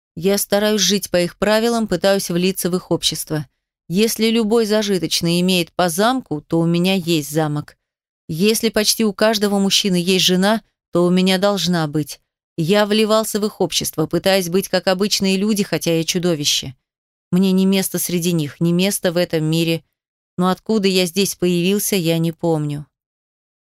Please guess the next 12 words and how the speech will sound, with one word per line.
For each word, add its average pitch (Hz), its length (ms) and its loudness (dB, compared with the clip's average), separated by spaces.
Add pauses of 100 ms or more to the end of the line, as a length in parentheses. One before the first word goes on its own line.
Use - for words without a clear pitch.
(240)
Наверное, 220 800 0 (480)
меня 214 360 2
и 220 80 0
тянет 247 580 -2
к - 20 -20
Кристине, 190 540 -2
потому 180 340 -2
что 185 220 0
она 180 160 -2
тоже 190 320 -2
не 170 120 0
отсюда, 170 640 -4